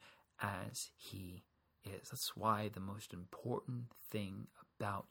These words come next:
you is the way that you see God.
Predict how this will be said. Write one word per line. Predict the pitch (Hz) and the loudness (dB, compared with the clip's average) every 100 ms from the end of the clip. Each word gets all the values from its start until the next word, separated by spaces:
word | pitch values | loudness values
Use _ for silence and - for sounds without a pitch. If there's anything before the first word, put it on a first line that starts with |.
| - | -12
you | 98 - - _ _ _ _ _ _ _ _ _ _ - | -14 -14 -18 _ _ _ _ _ _ _ _ _ _ -6
is | - | -4
the | 90 | 0
way | 98 98 | 0 0
that | 98 - | -2 -8
you | 90 92 95 101 - - | -2 0 0 -2 -8 -10
see | - - 87 82 82 - _ _ _ _ _ | -2 0 0 -4 -10 -16 _ _ _ _ _
God. | - - - - | -10 -8 -8 -10